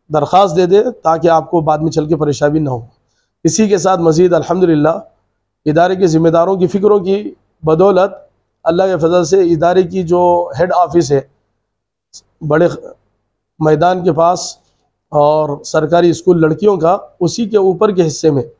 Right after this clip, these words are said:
अल्हम्दुलिल्लाह लड़कियों के मदरसे की भी शुरुआत होने का काम अनकरीब तकमील को पहुँचेगा, जिसके अंदर करीब करीब चार सौ से पाँच सौ बच्चियों के बैठने की जगह अल्हम्दुलिल्लाह मैसर है। तमाम अहलियान बारकस और सलाला से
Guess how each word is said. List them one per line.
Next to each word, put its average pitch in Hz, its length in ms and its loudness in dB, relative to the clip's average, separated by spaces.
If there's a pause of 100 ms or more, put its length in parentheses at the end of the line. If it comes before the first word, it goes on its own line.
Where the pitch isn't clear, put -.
(380)
अल्हम्दुलिल्लाह 180 680 0
लड़कियों 175 440 2
के 196 100 0
मदरसे 170 340 0
की 175 120 -6
भी 190 100 -8
शुरुआत 180 560 0 (560)
होने 180 260 2
का 170 160 0
काम 170 300 0 (100)
अनकरीब 175 500 0 (280)
तकमील 208 340 0
को 196 100 0
पहुँचेगा, 147 520 -2
जिसके 160 240 -4
अंदर 175 180 0
करीब 165 280 0
करीब 170 200 0
चार 160 220 -2
सौ 185 160 -4
से 160 140 -6
पाँच 165 260 0
सौ 190 200 0 (520)
बच्चियों 185 400 0
के 190 200 0 (600)
बैठने 165 420 2
की 180 140 2
जगह 160 220 2 (140)
अल्हम्दुलिल्लाह 160 540 2
मैसर 151 440 2
है। 175 140 2 (580)
तमाम 175 260 0
अहलियान 165 440 2
बारकस 156 460 0
और 156 80 0
सलाला 160 440 0
से 180 280 0